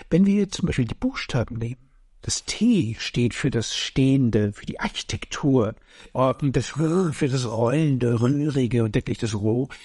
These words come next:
Dann sagt er, ja, okay, offenbar, wenn wir wüssten, was die Buchstaben bedeuten, dann hätten wir die Sprache der Götter. Er macht also ein, sowas wie das Alphabet, sowas wie eine, wie eine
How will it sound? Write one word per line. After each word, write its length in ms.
Dann 100
sagt 180
er, 60
ja, 180
okay, 380
offenbar, 460
wenn 160
wir 180
wüssten, 340
was 140
die 100
Buchstaben 480
bedeuten, 400
dann 100
hätten 140
wir 80
die 60
Sprache 320
der 120
Götter. 340
Er 100
macht 200
also 160
ein, 160
sowas 340
wie 120
das 180
Alphabet, 400
sowas 280
wie 80
eine, 320
wie 120
eine 360